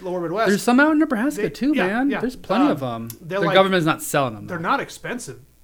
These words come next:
Speaker 1: compared to other things. For a fucking missile silo that you can buy that has been turned into a home for, like, a million dollars. Which doesn't sound like a lot considering it houses a fucking I C B,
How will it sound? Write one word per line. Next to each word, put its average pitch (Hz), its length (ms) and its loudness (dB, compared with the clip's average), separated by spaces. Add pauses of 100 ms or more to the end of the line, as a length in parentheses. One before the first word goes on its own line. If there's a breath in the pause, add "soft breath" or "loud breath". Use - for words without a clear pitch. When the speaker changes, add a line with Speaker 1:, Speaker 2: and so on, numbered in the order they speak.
(340)
Speaker 1:
compared 196 680 -8
to 190 120 -4
other 180 160 -2
things. 139 260 -10
For 175 140 -8
a 151 40 -6
fucking 220 360 -6
missile 202 240 -4
silo 220 320 -2
that 175 80 -4
you 175 80 -10
can 165 140 -6
buy 156 360 -2
that 170 100 -4
has 151 120 -4
been 156 120 -8
turned 180 200 -8
into 175 180 -6
a 139 60 -6
home 185 540 -6
for, 196 120 -8
like, 160 80 -6
a 147 60 -8
million 156 260 -6
dollars. 117 400 -16 (1300)
Which - 320 -6 (120)
doesn't 208 300 -6
sound 226 240 0
like 165 100 -2
a 170 40 -4
lot 190 300 -2
considering 185 340 -8
it 156 60 -8
houses 185 400 -2
a 165 40 -6
fucking 185 380 -8
I 170 80 -6
C 175 180 -10
B, 147 160 -12